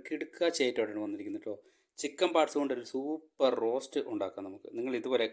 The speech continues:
കാണാത്ത ഒരു അടിപൊളി റോസ്റ്റ്. നമുക്കതെങ്ങനെയാണ് ചെയ്യേണ്ടതെന്ന് നോക്കാം. ഒരു അര കിലോ ചിക്കൻ പാർട്സ് ഞാനിവിടെ എടുത്തിട്ടുണ്ട്. ഇത് കഴുകി വൃത്തിയാക്കി എടുത്തിട്ടുണ്ട്. നമുക്കൊരു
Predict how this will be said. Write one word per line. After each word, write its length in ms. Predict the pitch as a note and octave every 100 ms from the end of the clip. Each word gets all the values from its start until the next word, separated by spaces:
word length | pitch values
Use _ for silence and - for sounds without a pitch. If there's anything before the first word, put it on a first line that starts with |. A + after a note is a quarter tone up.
| A#2+
കാണാത്ത 300 | A2 A2+ A#2
ഒരു 60 | G#2
അടിപൊളി 420 | G#2 - B2+ G#2+ G2
റോസ്റ്റ്. 280 | G2 - A2 - _ _ _ _ -
നമുക്കതെങ്ങനെയാണ് 800 | C3 B2+ B2+ C#3+ D3+ B2+ B2 D3 _ _ _ -
ചെയ്യേണ്ടതെന്ന് 340 | A#2 A#2 A2+
നോക്കാം. 140 | G#2 G#2+
ഒരു 80 | A2
അര 100 | A#2 - -
കിലോ 180 | C#3 D#3 - _ _ _ -
ചിക്കൻ 200 | A#2+ A#2+
പാർട്സ് 200 | B2 B2 A#2
ഞാനിവിടെ 260 | A2+ A2 G#2
എടുത്തിട്ടുണ്ട്. 400 | G2 A2 G#2+ G#2+ - _ _ _ _ _ _
ഇത് 100 | - A2+
കഴുകി 220 | A#2 B2 C3
വൃത്തിയാക്കി 360 | - A#2+ A2+ A2
എടുത്തിട്ടുണ്ട്. 320 | A2 A2 E3 A2
നമുക്കൊരു 320 | A2+ A2+